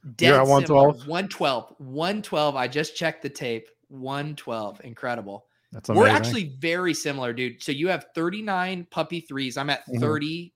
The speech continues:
Speaker 2: puppy threes. Let me see your puppy two. You're at twenty-seven puppy twos. I'm at thirty-two puppy twos. How many initial puppies? Okay,
Speaker 1: Six.
Speaker 2: you got me in the first one. I was only at twenty-five initial puppies.
Speaker 1: Yeah, and the Pomeranian,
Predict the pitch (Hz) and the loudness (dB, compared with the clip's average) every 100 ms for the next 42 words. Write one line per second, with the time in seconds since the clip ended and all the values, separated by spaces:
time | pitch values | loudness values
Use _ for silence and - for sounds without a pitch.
0 | - 139 147 139 123 113 135 131 139 135 | -8 -6 -6 -8 -8 -8 -10 -8 -8 -6
1 | 135 131 123 117 113 - _ - 202 175 | -8 -10 -10 -8 -10 -12 _ -2 2 2
2 | - - - 185 240 233 214 208 196 190 | -2 -14 -6 -4 -4 -2 0 0 -4 -4
3 | 196 - 143 156 135 - 139 151 156 143 | -6 -6 -6 -4 -6 -6 -6 -6 -6 -8
4 | 135 131 131 120 117 107 143 147 143 127 | -6 -8 -8 -10 -10 -8 -8 -6 -6 -8
5 | 131 131 123 131 - 101 101 92 _ - | -12 -12 -12 -12 -12 -14 -14 -18 _ -4
6 | 165 151 127 180 180 170 151 139 127 - | 0 0 0 2 2 2 -2 -6 -6 -10
7 | 123 117 - 101 104 _ _ _ _ _ | -10 -8 -8 -10 -10 _ _ _ _ _
8 | _ _ 135 147 151 165 139 139 139 131 | _ _ 0 0 2 0 -2 -4 -8 -8
9 | - 113 110 104 - 127 113 104 98 104 | -6 -4 -4 -6 -12 -10 -8 -8 -12 -12
10 | 92 98 95 - _ _ _ _ _ _ | -12 -14 -18 -20 _ _ _ _ _ _
11 | _ _ 107 98 98 104 - 139 123 120 | _ _ 0 0 2 -2 6 6 8 6
12 | 117 113 117 113 107 101 98 95 | 4 2 -2 -2 -4 -6 -8 -8